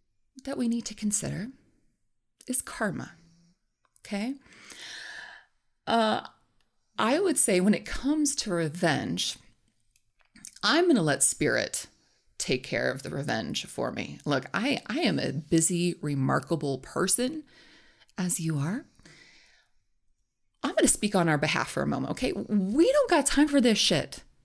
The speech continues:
okay? You don't have time to fuck around with someone who's fucked you over, who's treated you bad, who's done you wrong. Stop giving them your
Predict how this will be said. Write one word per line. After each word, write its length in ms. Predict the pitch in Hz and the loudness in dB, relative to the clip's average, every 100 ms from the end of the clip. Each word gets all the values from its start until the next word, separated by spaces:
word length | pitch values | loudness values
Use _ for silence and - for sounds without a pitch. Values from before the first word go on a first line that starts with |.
| - | 0
okay? 440 | 240 285 349 392 453 494 _ _ _ _ _ _ _ _ _ - - | 2 4 4 4 4 0 _ _ _ _ _ _ _ _ _ -8 0
You 720 | 214 226 294 349 349 - - - | 2 6 10 10 10 6 -2 -4
don't 460 | 277 302 302 294 - - - | 2 4 4 2 -8 -10 -6
have 400 | 269 262 262 - | -4 -4 -4 -4
time 520 | - 285 269 262 240 | 0 2 2 2 2
to 120 | 254 | -4
fuck 360 | - - 285 285 | -6 -4 -4 -2
around 420 | 285 254 247 233 | 0 0 0 0
with 140 | 233 | 0
someone 380 | 214 277 262 247 | 0 2 2 2
who's 160 | 254 254 | 2 -2
fucked 300 | - 294 - | -4 -6 -4
you 100 | 311 | -2
over, 380 | 339 320 156 - - - - - | 0 -2 -4 -8 -20 -20 -16 0
who's 180 | 330 | 2
treated 460 | - - 349 403 381 | 2 0 2 2 2
you 100 | 220 | -2
bad, 340 | 180 160 156 - - - | -2 -4 -6 -10 -18 -4
who's 200 | 330 - | -2 2
done 180 | 330 349 | 2 2
you 100 | 330 | 0
wrong. 400 | 359 349 185 - - - - - - _ _ | -2 0 -2 -4 -14 -20 -20 -20 -20 _ _
Stop 800 | - - - - 196 185 202 - - - 175 156 | 0 0 -2 0 2 2 0 -6 -12 -10 -8 4
giving 540 | 180 170 180 175 185 - - | 6 6 6 4 0 -6 -10
them 580 | 151 156 147 147 151 160 - | -4 2 4 4 0 -4 -8
your 580 | 139 147 147 147 147 | -2 2 2 2 -2